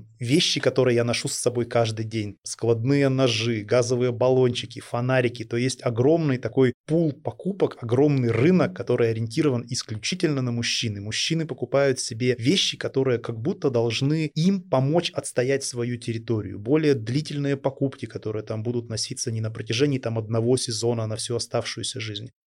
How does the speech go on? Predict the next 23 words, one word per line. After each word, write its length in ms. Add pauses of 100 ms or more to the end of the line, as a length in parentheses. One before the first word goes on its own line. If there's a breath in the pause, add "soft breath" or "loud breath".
Вот 240
это 160
то, 100
что 140
для 160
мужчины 640
более 420
свойственно, 600
и 60
поэтому, 340
наверное, 340
импульсивных 640
покупок 380
не 140
меньше, 400
но 160
вот 240
движимые 560
эмоции, 380
ради 220
которых 440
это 160
делается, 560